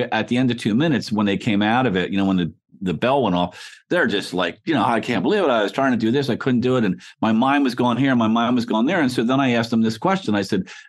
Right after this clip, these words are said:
"Well, let me ask you this. If you are using your will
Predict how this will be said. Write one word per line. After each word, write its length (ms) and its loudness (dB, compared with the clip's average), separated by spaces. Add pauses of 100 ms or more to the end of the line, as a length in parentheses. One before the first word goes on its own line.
(120)
"Well, 120 2
let 140 0
me 120 0
ask 160 -2
you 60 0
this. 260 -2
If 320 -2 (260)
you 380 2
are 120 4
using 440 2
your 380 2
will 480 0